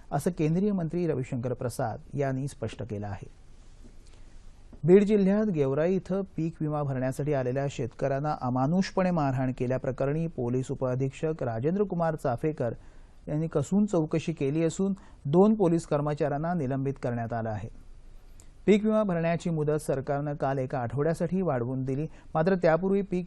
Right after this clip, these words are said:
विमा भरण्याची शेवटची तारीख एकतीस जुलै असल्यानं गेवराई तालुक्यातल्या तलवाडा इथल्या जिल्हा मध्यवर्ती सहकारी बँकेत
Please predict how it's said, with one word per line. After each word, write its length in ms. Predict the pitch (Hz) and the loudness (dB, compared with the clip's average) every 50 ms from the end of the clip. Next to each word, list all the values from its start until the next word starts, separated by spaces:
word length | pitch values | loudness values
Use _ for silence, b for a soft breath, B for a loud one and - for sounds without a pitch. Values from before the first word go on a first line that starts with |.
| - - | -4 -4
विमा 160 | 165 165 165 | -2 -2 -2
भरण्याची 420 | 160 147 139 139 139 143 156 156 | -2 -2 -2 -2 -2 -2 -4 -4
शेवटची 440 | 143 - 139 120 127 135 135 - 151 - | -4 -2 -2 -2 0 -2 -2 -4 -4 -2
तारीख 200 | 151 143 151 156 - - | -2 0 -2 -2 -4 -6
एकतीस 380 | 135 - - - - 214 202 | -8 -8 -6 -2 0 0 2
जुलै 240 | 165 175 156 160 156 | 2 2 2 2 2
असल्यानं 440 | 143 120 - - 151 160 160 127 110 B B B B B B - 151 | 2 0 -2 -2 -2 -2 0 -2 -4 B B B B B B 0 4
गेवराई 320 | 170 175 185 208 214 233 220 | 6 8 8 10 8 8 8
तालुक्यातल्या 540 | 208 180 175 175 180 170 165 - 175 175 175 | 4 2 2 2 2 0 0 0 -2 -2 -2
तलवाडा 400 | 180 - 139 135 131 139 139 143 | 0 -2 -2 0 0 0 0 0
इथल्या 300 | 147 139 139 147 156 156 | 0 -2 -2 -2 -2 0
जिल्हा 300 | 147 135 120 117 127 135 | 0 0 0 0 0 -2
मध्यवर्ती 520 | 135 131 123 120 127 127 131 127 139 135 | -2 -2 -2 -2 -2 -2 -2 -2 -4 -4
सहकारी 440 | 131 - 123 117 120 - 123 123 131 | -4 -4 -4 -4 -4 -2 -2 -2 0
बँकेत 340 | 127 131 127 131 - 170 180 | 0 0 -2 -2 -2 -4 -4